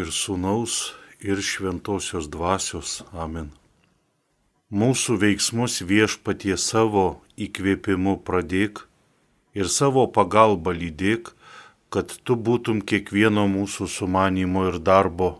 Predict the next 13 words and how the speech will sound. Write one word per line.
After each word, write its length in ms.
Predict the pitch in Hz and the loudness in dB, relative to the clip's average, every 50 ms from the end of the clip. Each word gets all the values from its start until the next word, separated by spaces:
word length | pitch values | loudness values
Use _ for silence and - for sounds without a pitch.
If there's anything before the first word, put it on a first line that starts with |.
| - _ _ - | -14 _ _ -6
pradžia 540 | - 95 92 87 - - 107 117 127 127 117 - _ | -2 -2 -2 0 0 0 0 0 0 -2 -6 -10 _
ir 240 | - 107 101 92 - | -8 -8 -8 -8 -4
pabaiga. 680 | - 104 98 87 90 92 90 87 85 - 87 82 76 - _ _ _ _ _ _ _ _ _ _ _ _ _ | -2 -2 0 0 0 -2 -2 -2 -4 -4 -6 -6 -6 -8 _ _ _ _ _ _ _ _ _ _ _ _ _
Nes 300 | - 101 107 104 98 - | -2 0 2 2 2 0
tu 300 | - - 123 117 101 87 76 80 | 0 2 2 2 2 2 0 -6
vienas 600 | 90 85 82 92 95 92 87 90 90 85 78 80 | -10 -6 -2 0 0 0 0 0 -2 -2 -4 -6
gyveni 540 | 78 82 92 90 85 90 90 90 92 107 123 127 | -4 -4 -2 0 0 0 0 0 0 0 0 0
ir 80 | 120 | -2
viešpatauji 920 | 117 117 110 95 - - - 113 98 - - 101 104 101 98 98 90 95 | 0 0 0 0 0 -4 -4 -6 -4 0 2 2 4 4 2 2 0 -2
per 260 | 90 - - 92 90 | -4 0 0 2 2
amžius. 760 | 90 90 90 90 90 85 76 78 85 78 - - - - - - _ _ - | 2 2 0 0 -2 -6 -8 -8 -8 -6 -4 -4 -4 -6 -8 -14 _ _ -8
Amen. 420 | 92 87 85 80 80 80 80 76 - _ _ _ _ _ _ _ _ _ _ _ _ _ _ _ _ _ _ _ _ _ _ _ _ _ _ _ _ _ | -8 -6 -6 -6 -8 -8 -10 -12 -14 _ _ _ _ _ _ _ _ _ _ _ _ _ _ _ _ _ _ _ _ _ _ _ _ _ _ _ _ _
Gerbiami 800 | - 104 90 104 104 92 90 80 110 107 104 113 127 135 123 101 | -14 -6 0 0 0 2 2 2 4 4 4 4 4 4 4 2